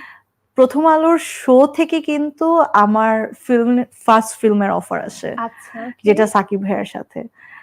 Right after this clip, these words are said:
Speaker 1: So that's why আমি always প্রথম আলোর উপর কৃ-, কৃতজ্ঞ। <laughs> ওই মুভিটা করার পর আমার আসলে লম্বা সময় অন্য কোনো মুভি করা হয়নি। বাংলা লিংক করার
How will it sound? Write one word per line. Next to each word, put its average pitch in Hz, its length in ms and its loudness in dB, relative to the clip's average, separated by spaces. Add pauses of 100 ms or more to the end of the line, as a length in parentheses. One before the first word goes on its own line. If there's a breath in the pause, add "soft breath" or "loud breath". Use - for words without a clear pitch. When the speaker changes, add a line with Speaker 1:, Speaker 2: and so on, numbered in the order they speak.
(260 loud breath)
Speaker 1:
So 202 60 0 (180)
that's 202 240 2
why 269 80 -2
আমি 269 160 0
always 220 400 4
প্রথম 208 240 -2
আলোর 202 220 2
উপর 196 220 -4
কৃ-, 202 300 -2 (100)
কৃতজ্ঞ। 226 580 2
<laughs> 285 600 4 (460 loud breath)
ওই 269 560 2
মুভিটা 254 460 4
করার 277 380 4
পর 285 260 4
আমার 247 240 4
আসলে 277 360 2
লম্বা 226 540 2
সময় 240 340 0
অন্য 208 220 0
কোনো 208 180 -2
মুভি 196 280 -2
করা - 280 -6
হয়নি। 196 360 -6
বাংলা 214 300 0
লিংক 262 220 -4
করার 269 220 -2